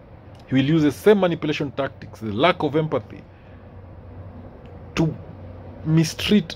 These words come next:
and control the partner that they have. Now, when the narcissist is with someone else, they might behave like they don't care.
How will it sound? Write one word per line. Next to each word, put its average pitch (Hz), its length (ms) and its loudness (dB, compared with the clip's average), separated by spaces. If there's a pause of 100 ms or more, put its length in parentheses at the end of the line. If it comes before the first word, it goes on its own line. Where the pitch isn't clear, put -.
and 143 200 0
control 151 600 4
the 131 120 4
partner 147 400 2
that 113 120 2
they 110 100 0
have. 107 260 -4 (2000)
Now, 165 200 8
when 147 220 2
the 156 60 6
narcissist 165 440 -2
is 147 160 -2
with 147 140 -2
someone 139 300 2
else, 170 320 2 (880)
they 139 100 8
might 165 300 4
behave 175 420 6
like 143 280 2
they 135 120 2
don't 156 300 4
care. 165 380 -2